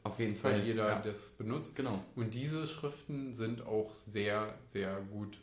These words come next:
Speaker 2: ausgebaut, sehr gut, äh, also die sind technisch sehr gut umgesetzt,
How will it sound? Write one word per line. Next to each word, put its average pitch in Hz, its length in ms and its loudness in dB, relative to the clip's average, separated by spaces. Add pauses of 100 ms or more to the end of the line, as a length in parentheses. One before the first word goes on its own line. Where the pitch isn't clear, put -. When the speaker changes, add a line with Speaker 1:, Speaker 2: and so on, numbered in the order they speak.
(180)
Speaker 2:
ausgebaut, 110 760 -2
sehr 101 260 0
gut, 104 540 -4
äh, 113 60 -4 (280)
also 101 180 -2
die 101 320 -4 (720)
sind 101 280 -2
technisch 131 420 -4
sehr 117 240 0
gut 123 200 -4
umgesetzt, 131 600 -4